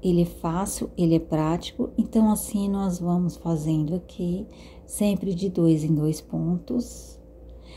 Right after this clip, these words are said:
Você viu o ponto barra aqui que nós fizemos? Olha só como ele é diferente do ponto barra, olha só.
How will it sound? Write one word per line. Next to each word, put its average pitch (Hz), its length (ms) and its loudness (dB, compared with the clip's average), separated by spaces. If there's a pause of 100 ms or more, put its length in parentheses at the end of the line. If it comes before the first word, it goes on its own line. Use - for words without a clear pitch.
(260)
Você 180 200 0
viu 202 200 4
o - 20 4
ponto 170 420 0
barra 190 360 0
aqui 233 240 0
que 233 120 -2
nós 175 240 2
fizemos? 202 640 6
Olha 214 220 4
só 208 100 -2
como 208 160 0
ele 208 100 6
é - 20 4
diferente 214 520 2
do 247 80 0
ponto 214 320 0
barra, 170 460 2
olha 175 220 4
só. - 240 -6